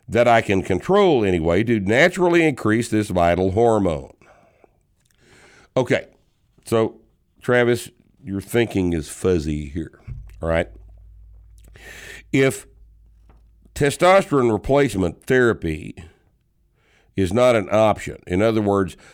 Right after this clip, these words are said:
a higher level of testosterone is not an option because you have some platelet disorder. All right? Why would naturally increasing this vital hormone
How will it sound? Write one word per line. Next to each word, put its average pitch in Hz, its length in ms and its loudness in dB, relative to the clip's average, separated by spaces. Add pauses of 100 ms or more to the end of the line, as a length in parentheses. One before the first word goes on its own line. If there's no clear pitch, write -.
(160)
a 98 100 0
higher 135 540 4
level 110 440 0
of 87 140 -6
testosterone 104 760 0
is 82 160 -4
not 95 260 2
an 90 160 -2
option 95 500 -2
because 85 380 -4
you 92 280 0 (520)
have 92 420 -2
some 98 320 -2
platelet 92 560 -2
disorder. 80 560 -6 (1160)
All 82 80 -4
right? 82 260 -2 (600)
Why 123 560 4 (160)
would 104 520 0 (400)
naturally 123 880 0
increasing 104 960 -2
this 92 260 -2
vital 95 640 0
hormone 85 640 -2